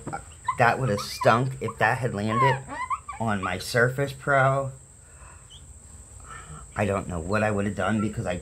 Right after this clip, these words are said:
just went out and got an Xbox and <laughs> I didn't even have the money to get that, and I got it.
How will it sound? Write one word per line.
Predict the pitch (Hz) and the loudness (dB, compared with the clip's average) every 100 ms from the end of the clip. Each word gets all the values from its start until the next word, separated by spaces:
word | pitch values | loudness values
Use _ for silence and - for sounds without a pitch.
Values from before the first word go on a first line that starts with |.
| - | -6
just | 101 107 - | -4 -4 -4
went | 101 | -2
out | 95 95 | -2 -2
and | 92 | 0
got | 90 | 0
an | 87 | 0
Xbox | 87 92 - - 98 104 - - - - - - - - - | -4 -8 -4 -2 0 0 -4 -20 -20 -20 -20 -20 -20 -20 -12
and | 95 92 - 85 87 92 82 - - 131 - | -8 -6 -6 -6 -6 -8 -10 -12 -8 -8 -10
<laughs> | - - - - - - | -16 -16 -16 -16 -16 -6
I | - | 0
didn't | 110 101 | 2 2
even | 98 101 | 0 -2
have | 104 | -4
the | 92 | -2
money | 95 90 92 | -2 -2 -4
to | 87 | -4
get | 95 - | -4 -2
that, | 87 98 | 0 0
and | 95 | -2
I | 92 | -6
got | 80 98 95 | -6 -2 0
it. | 104 110 | 0 -2